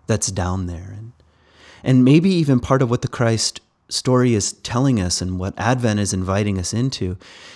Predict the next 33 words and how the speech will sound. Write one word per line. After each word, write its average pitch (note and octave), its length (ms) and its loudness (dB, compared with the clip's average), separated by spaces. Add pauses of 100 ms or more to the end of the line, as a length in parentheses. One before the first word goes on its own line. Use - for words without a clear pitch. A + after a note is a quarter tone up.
(120)
is, A2 420 0
um, G2 380 -2 (160)
to - 100 -6
soften B2 540 0
again F2 500 -8 (220)
and A2+ 140 0
to A2 100 -2
wonder A2 480 0
and F#2 140 -2
to F#2+ 80 -4
hope B2 400 -4
about F#2+ 420 -4 (140)
not B2+ 160 0
only B2 240 2
the F#2+ 100 0
coming A#2 400 0
of E2+ 140 -4
Christ, A#2 560 -2
but G2 200 -6 (260)
the A#2+ 80 0
coming B2 340 2
of G#2+ 100 0
our G2+ 160 2
own B2 220 2
Christ - 560 -6
child, F#2 480 -4 (100)
our G2+ 180 -4
own B2+ 280 0
vulnerability, F#2+ 800 -2
our F2+ 200 -4
own A#2+ 180 0
preciousness, G2 720 -6
our F#2+ 180 -4